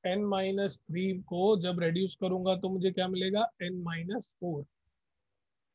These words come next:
फिर एक बार रिड्यूस करूंगा तो n minus five। ठीक है, तो n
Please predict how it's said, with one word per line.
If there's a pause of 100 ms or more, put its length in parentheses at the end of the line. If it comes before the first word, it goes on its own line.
(500)
फिर
एक
बार
रिड्यूस
करूंगा (120)
तो (200)
n
minus (120)
five। (460)
ठीक
है, (300)
तो (120)
n